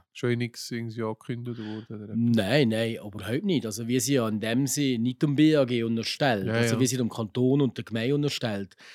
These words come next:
Speaker 2: Der Kanton und die Gemeinde sind selbstverständlich vorbeigekommen. Wir haben am Donnerstag immer so einen Sicherheitsdurchgang, wo wir wirklich das ganze Gelände anschauen und zeigen, was wir machen und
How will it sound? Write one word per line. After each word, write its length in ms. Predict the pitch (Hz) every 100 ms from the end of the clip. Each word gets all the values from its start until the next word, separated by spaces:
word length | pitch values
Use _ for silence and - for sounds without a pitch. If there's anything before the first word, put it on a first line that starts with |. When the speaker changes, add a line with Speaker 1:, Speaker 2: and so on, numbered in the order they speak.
| - - _
Speaker 2:
Der 80 | -
Kanton 480 | - 127 120 143 165
und 100 | 160
die 80 | 120
Gemeinde 300 | 113 123 143
sind 160 | 139
selbstverständlich 640 | - 127 - 139 127 117 123
vorbeigekommen. 600 | 123 120 180 175 190 156
Wir 140 | 127
haben 280 | 120 123 127
am 200 | 113 113
Donnerstag 500 | 104 131 139 - 139
immer 160 | 127 131
so 120 | 135
einen 100 | 123
Sicherheitsdurchgang, 1040 | 131 135 143 135 - 143 131 - 135 131
wo 100 | 127
wir 200 | 110 117
wirklich 240 | 127 - 139
das 60 |
ganze 280 | - 127 131
Gelände 360 | - 123 123 127
anschauen 320 | 120 135 143
und 160 | 127 -
zeigen, 340 | 120 123 131
was 140 | 113
wir 80 | 110
machen 380 | 110 156 - 170
und 260 | 156 139